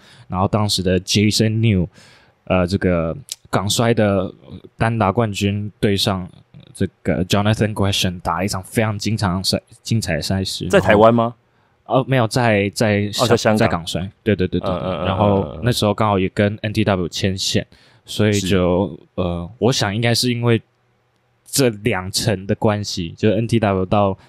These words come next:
Speaker 1: 港摔，然后港摔跟这个独立选手的这样子的三个的关系，所以把，就是邀请这个 Jonathan Gresham 来，来台湾指导这样子。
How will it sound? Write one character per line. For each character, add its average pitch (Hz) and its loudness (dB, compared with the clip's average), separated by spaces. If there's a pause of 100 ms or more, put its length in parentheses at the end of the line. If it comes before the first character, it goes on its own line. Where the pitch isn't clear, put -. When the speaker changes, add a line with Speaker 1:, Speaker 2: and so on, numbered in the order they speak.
Speaker 1:
港 87 -2
摔， 92 0
然 90 0
后 98 2
港 87 -4
摔 92 2
跟 95 -2 (220)
这 98 -4
个 80 -2
独 92 2
立 98 4
选 87 0
手 - -2 (240)
的 90 -2
这 - -4
样 92 0
子 85 -8
的 78 -2 (120)
三 - 0
个 87 -2
的 - -10
关 87 0
系， 82 -6
所 90 2
以 - 2
把， - -8 (580)
就 92 -2
是 80 2
邀 95 2
请 80 -2
这 85 -4
个 80 -4
Jonathan 92 0
Gresham 87 -2
来， 80 -10
来 82 -14
台 - -4
湾 90 0
指 - -2
导 - -2
这 - -12
样 67 -8
子。 - -10